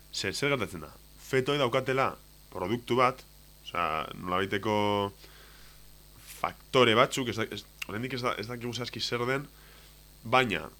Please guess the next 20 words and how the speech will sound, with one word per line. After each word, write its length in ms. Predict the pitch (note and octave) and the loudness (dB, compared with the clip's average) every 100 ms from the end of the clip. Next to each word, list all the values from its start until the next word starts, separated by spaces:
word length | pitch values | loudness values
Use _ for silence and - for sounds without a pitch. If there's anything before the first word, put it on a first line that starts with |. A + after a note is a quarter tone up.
| - - | -20 -14
zeo 300 | - - A#2 | -6 0 0
zerrek 240 | B2+ C#3+ B2+ | 2 0 0
eragiten 300 | A2+ B2+ C3 | 0 0 -2
duena 240 | C#3 D3+ C3+ - | -2 0 -2 -2
horko 420 | A2 C3 - D#2+ - - - | -2 -2 -2 -8 -8 -18 -16
molekulak 800 | F#2 F2+ F#2 A2 B2 B2+ C#3 - - - - - | -8 -2 0 0 0 0 0 -2 -10 -20 -20 -14
askoz 340 | - F#2+ A#2 A2 | -8 -4 -2 0
arinago 420 | A2+ A#2+ B2+ D#3 - - - - | 0 0 0 -2 -6 -20 -20 -6
hastea, 340 | F#2+ - E2+ - | -4 -2 -6 -6
ez? 80 | - - F2+ | -12 -16 -10
Guk 160 | F#2 | -8
ikusten 240 | F#2 - G#2+ | -8 -8 -6
dugu, 180 | G#2+ | -4
pues, 80 | E2 | -4
bueno, 200 | F2+ D#2+ - D#2+ | -6 -8 -12 -16
eh, 220 | D#2+ D#2 - - - G#2 | -14 -16 -18 -20 -14 -6
ume 220 | F#2+ G#2+ | -2 2
bat 180 | A2 G#2 | 2 2
ikusten 300 | G#2+ G#2+ G#2+ | -4 -4 -4
dugunean, 420 | A2 A2+ A2+ | 0 2 2